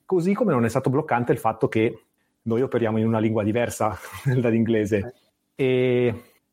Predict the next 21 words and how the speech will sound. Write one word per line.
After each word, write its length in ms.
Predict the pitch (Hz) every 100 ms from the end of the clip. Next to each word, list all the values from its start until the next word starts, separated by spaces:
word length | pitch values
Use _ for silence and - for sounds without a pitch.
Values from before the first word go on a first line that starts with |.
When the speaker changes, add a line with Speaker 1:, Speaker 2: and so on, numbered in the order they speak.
| _
Speaker 1:
è 60 |
stat-, 200 | - 196
è 80 | 190
stata 160 | 165 220
una 80 | 202
chiacchierata 880 | 185 190 185 180 170 165 160 151 147
interessante, 640 | 135 147 127 101 110 156
ovviamente 340 | 117 110 113
non 80 | 107
c'è 160 | 104 113
ni-, 140 | 113 110
non 100 | 117
c'è 140 | -
niente 320 | 117 120 131
di 80 | 127
definitivo, 500 | 117 117 117 113 120
c'è 120 | 110
proprio 240 | 113 120 120
una 100 | 110
roba 200 | 113 117
così 600 | 120 110 117 113 107 104